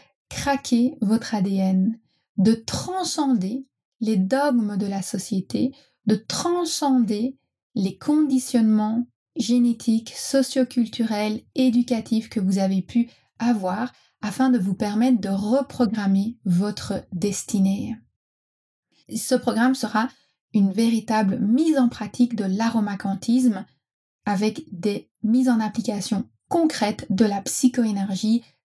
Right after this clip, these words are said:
des huiles essentielles. Ça va être riche, ça va être transformateur, ça va être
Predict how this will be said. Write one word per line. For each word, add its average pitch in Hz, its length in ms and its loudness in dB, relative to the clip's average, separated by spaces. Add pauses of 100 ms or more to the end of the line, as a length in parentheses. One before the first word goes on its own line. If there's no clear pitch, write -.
des 202 240 2
huiles 208 200 0
essentielles. 196 680 -4 (800)
Ça - 180 0
va 196 140 2
être 190 240 -2
riche, 254 420 4
ça - 140 -4
va 190 100 -2
être 185 160 -4
transformateur, 226 840 0
ça 202 120 -6
va 190 120 -2
être 190 260 -8